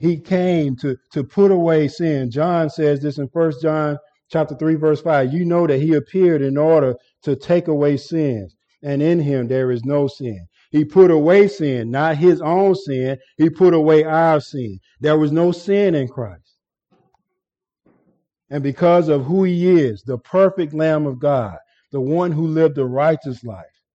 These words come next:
in him our sins are done away with. Why? Because, uh, the writer says, "To put away sin by the sacrifice of himself."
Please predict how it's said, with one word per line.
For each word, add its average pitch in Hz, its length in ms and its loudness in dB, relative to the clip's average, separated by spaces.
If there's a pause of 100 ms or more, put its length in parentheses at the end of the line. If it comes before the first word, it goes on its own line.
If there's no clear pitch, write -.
(1200)
in 160 200 -2
him 131 560 -2 (200)
our 131 200 -4
sins 120 640 -8 (500)
are 123 120 -8
done 120 240 -8
away 113 300 -8
with. 98 220 -14 (1200)
Why? 131 480 -2 (520)
Because, 139 460 0
uh, 135 360 -6 (100)
the 135 120 -8
writer 135 280 0
says, 135 300 -4
"To 120 80 -12
put 156 200 -4
away 143 240 0
sin 147 380 -4
by 127 160 -4
the 120 100 -6
sacrifice 143 720 -6
of 123 120 -12
himself." 117 460 -14